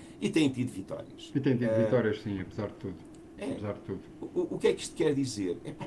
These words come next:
Speaker 1: pode haver uma escalada. E pode haver uma coisa, António, que é o erro. Sabes o que é? O erro, o erro, aquele, aquele pormenor.
Speaker 2: Medo.
Speaker 1: Dá a interpretação de repente, ei! E há um
Speaker 2: Claro.
Speaker 1: tipo que carrega no botão.
Speaker 2: Claro.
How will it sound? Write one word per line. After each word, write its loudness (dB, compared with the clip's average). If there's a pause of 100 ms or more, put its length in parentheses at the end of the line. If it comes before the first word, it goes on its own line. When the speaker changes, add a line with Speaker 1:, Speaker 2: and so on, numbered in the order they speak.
Speaker 1:
pode -6
haver -2
uma -2
escalada. -6 (720)
E -4
pode 0
haver 2
uma 0
coisa, -4 (380)
António, -8 (100)
que 0
é 4
o 2
erro. -2 (220)
Sabes -12
o -10
que -6
é? -4 (520)
O 4
erro, 8
o 2
erro, 6
aquele, 4
aquele 0
pormenor. 8
Speaker 2:
Medo. -2 (920)
Speaker 1:
Dá 8
a 6
interpretação 4
de 4
repente, 2
ei! 8 (340)
E 0
há 6
um 4
Speaker 2:
Claro. 4
Speaker 1:
tipo -2
que 2
carrega 0
no 0
botão. -10 (100)
Speaker 2:
Claro. -4